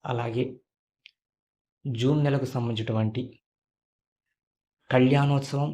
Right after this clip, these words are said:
ఊంజల్ సేవ, ఆర్జిత బ్రహ్మోత్సవం మరియు సహస్ర దీపాలంకరణ సేవల యొక్క ఆర్జిత సేవా టికెట్లు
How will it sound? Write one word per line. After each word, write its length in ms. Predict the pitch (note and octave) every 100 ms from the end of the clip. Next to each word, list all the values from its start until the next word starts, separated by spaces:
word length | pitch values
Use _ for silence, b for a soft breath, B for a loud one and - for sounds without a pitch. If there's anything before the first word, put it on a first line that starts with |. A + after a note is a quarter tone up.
| -
ఊంజల్ 440 | B2+ C3+ C#3 C3+
సేవ, 280 | - C3+ B2+ D3+ -
ఆర్జిత 400 | - B2 B2 C3
బ్రహ్మోత్సవం 720 | B2 A2 A#2+ C3+ C#3 C3+ C#3+ D3
మరియు 240 | B2 A#2
సహస్ర 440 | - A2+ C#3+ - B2+
దీపాలంకరణ 640 | B2+ B2+ B2 A#2+ A#2 A#2
సేవల 360 | G#2+ - A2+ A2+ A2+ B B B B _
యొక్క 240 | C#3 - - - _
ఆర్జిత 400 | A#2+ B2+ B2+ -
సేవా 320 | C3+ B2+ B2 A#2
టికెట్లు 480 | B2 B2 A2+ B2+